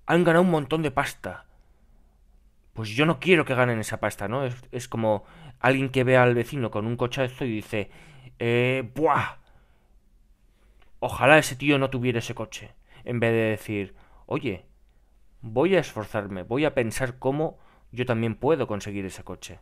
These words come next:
Es la diferencia entre la buena envidia y la envidia comunista.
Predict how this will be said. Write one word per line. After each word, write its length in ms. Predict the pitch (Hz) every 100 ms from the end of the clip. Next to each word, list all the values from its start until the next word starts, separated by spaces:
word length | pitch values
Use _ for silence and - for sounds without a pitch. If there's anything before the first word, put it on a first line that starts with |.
| _ - - -
Es 180 | - 113
la 80 | 123
diferencia 400 | 120 120 123 120
entre 180 | 101 98
la 280 | 98 95 -
buena 300 | 107 127 131
envidia 440 | 117 131 151 160
y 140 | -
la 80 | 107
envidia 560 | 101 98 104 117 120 120 _ _ _
comunista. 520 | 98 95 87 - -